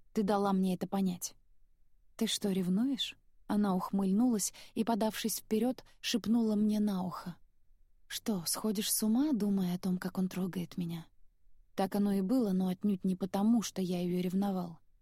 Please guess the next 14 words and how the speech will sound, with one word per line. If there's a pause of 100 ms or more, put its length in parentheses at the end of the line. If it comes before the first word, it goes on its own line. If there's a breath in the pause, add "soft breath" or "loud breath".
(340 soft breath)
Я
выходил
из
себя,
думая
о
том,
что
он
трогает (140)
то,
что
принадлежит
мне.